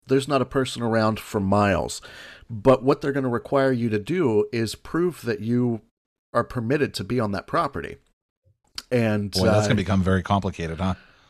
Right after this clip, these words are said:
Speaker 1: Yeah. It's going to be, it's gonna
Speaker 2: Here,
Speaker 1: be very
Speaker 2: here, here's my mortgage, <laughs> you know? It's like,
Speaker 1: <laughs> Yeah, here's the
Speaker 2: here's my
Speaker 1: deed.
Speaker 2: lease, you know?
Speaker 1: Here's, here's the deed to my house.
Speaker 2: <laughs>
Speaker 1: Uh,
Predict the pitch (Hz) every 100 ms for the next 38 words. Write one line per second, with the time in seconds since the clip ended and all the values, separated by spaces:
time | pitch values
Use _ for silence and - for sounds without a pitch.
0 | - 120 131 107 76 - - - - _
1 | _ 131 131 - 139 202 - 165 131 147
2 | 139 135 135 131 - _ _ _ - 139
3 | 208 233 208 123 139 147 147 135 92 -
4 | - 165 165 170 156 151 151 98 104 -
5 | 113 110 120 - - 123 - 151 147 -
6 | - - 196 208 165 131 117 127 147 151
7 | 143 113 - - - 107 92 165 - -
8 | 123 147 165 135 107 120 127 120 131 117
9 | 107 101 113 98 185 - - - 131 -
10 | - - _ _ 123 120 117